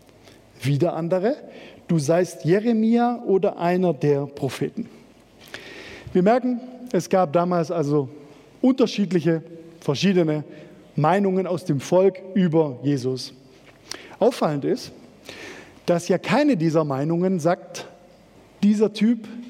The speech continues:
ist der Messias. Warum wohl? Naja, der Jude damals, der wusste,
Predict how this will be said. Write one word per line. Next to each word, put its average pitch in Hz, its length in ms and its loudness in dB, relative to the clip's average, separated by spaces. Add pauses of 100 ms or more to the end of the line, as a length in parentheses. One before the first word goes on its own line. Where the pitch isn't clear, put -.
ist - 500 -2
der 156 320 2
Messias. 147 840 -4 (1400)
Warum 147 320 0
wohl? 196 300 2 (1200)
Naja, 151 340 0 (880)
der 151 140 2
Jude 180 260 0
damals, 160 460 0
der 143 160 0
wusste, 131 400 -4